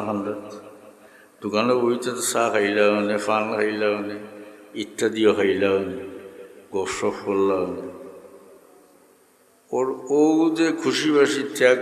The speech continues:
করিয়া, সবর করিয়া যে অন্য আইসে, সবর করা লাগছে না, না, ওই অন্য বইতে পারছে। নমাজ পড়তে সবর লাগে না, ফজর ওয়াক্ত লে হরাইতে জানে চায় না, এই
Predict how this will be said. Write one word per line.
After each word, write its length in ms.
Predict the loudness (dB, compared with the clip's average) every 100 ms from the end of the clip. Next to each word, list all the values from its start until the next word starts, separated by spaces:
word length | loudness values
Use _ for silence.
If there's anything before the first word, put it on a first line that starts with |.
| 0
করিয়া, 340 | -2 0 -2 -4 -10 -14 -16 -20 -20 -20 -20 -20 -20 -20 _ -20 _ _
সবর 480 | -8 0 4 8 6 6
করিয়া 300 | 2 2 2
যে 140 | 2 2
অন্য 200 | 2 0
আইসে, 320 | 0 -2 -6 -4
সবর 240 | 2 6 8
করা 180 | 8
লাগছে 360 | 8 6 6 4
না, 180 | 4 4
না, 160 | 2 -2 -6 -10 -12 -16 -18 -20 -4
ওই 340 | 4 6 8 8
অন্য 220 | 6 2 0
বইতে 260 | -2 -4 -6
পারছে। 520 | -8 -12 -14 -14 -18 -20 -20 -20 -20 -20 -20 -20 -20 -20 _ -4
নমাজ 260 | 2 6 6
পড়তে 320 | 6 2 0 -2
সবর 280 | 2 2
লাগে 280 | 4 2 2
না, 120 | 0 -2 -6 -10 -14 -18 -20 -20 -20 -6
ফজর 320 | 0 4 4
ওয়াক্ত 260 | 4 2 -2
লে 220 | 4 4
হরাইতে 500 | 6 4 2 2 0
জানে 280 | 2 2 0
চায় 240 | 0 0 0
না, 160 | -4 -10 -14 -16 -18 -18 -20 -20 -10 4
এই 160 | 4